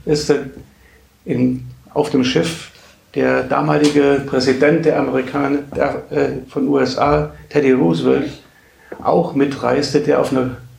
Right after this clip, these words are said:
in Afrika zu einer Großwildjagd gewesen war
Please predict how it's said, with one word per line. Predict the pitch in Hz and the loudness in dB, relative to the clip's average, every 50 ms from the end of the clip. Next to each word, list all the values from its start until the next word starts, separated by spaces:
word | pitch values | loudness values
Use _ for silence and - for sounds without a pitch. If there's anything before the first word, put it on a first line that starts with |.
| _ - - - | _ -20 -20 -10
in | - 139 131 | -6 -4 -2
Afrika | - 143 156 - 165 147 - - 147 143 139 | 0 -2 0 0 0 0 0 0 0 0 0
zu | - - 139 | 0 2 2
einer | 135 127 - | 2 2 0
Großwildjagd | - 135 139 156 156 151 - - 123 117 117 127 117 113 113 - - - | 2 2 2 2 2 0 0 -2 -2 -2 0 0 0 -2 -2 -4 -10 -14
gewesen | - 117 123 123 123 127 - 127 123 | -10 -6 -2 -2 -2 -2 -2 -4 -2
war | 127 135 143 147 147 - | 0 0 0 0 -2 -6